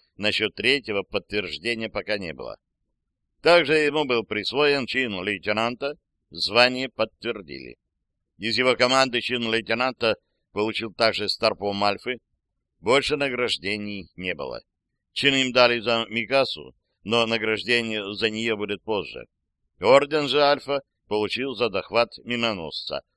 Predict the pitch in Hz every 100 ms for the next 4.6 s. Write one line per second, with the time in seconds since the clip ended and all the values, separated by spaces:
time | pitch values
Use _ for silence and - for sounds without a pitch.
0 | _ _ _ - 190 208 131 107 123 120
1 | 78 60 - _ _ _ _ _ _ _
2 | _ _ _ - 160 208 - - - 117
3 | 170 - - 165 175 131 147 127 123 131
4 | 127 123 120 123 110